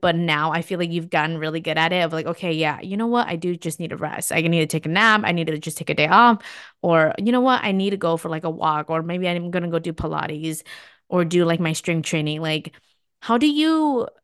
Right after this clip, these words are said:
separate that to help you identify it? Because I feel like a lot of people have a hard time,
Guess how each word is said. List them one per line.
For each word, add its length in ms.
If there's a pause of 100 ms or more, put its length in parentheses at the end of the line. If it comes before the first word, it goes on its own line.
(460)
separate 720
that 400
to 280
help 320
you 160
identify 720
it? 200
Because 500
I 100
feel 180
like 140
a 40
lot 160
of 60
people 260
have 200
a 40
hard 260
time, 400